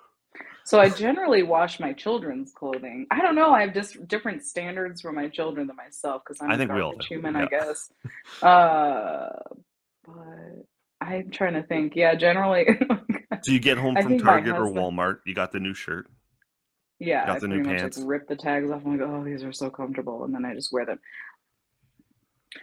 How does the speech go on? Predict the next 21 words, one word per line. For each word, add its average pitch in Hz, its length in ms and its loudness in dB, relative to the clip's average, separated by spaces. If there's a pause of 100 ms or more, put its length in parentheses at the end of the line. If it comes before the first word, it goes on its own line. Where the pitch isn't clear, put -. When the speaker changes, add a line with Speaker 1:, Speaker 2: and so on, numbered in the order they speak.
(140)
Speaker 1:
Like, 196 180 0
uh, 233 140 6
maybe 262 320 8
because 233 320 2
I'm, 202 180 6
like, 185 280 0
in 165 160 -4
healthcare 160 760 -2
and 143 140 -4
I'm 139 180 -6
inside, 156 500 -6
like, 139 220 -14
I 139 40 -8
do 135 100 -12 (120)
home 165 300 2
care. 120 260 -6
I'm, 131 100 -14
like, 139 160 -8 (100)
in 139 240 2
people's, 139 440 -6
like, 127 160 -4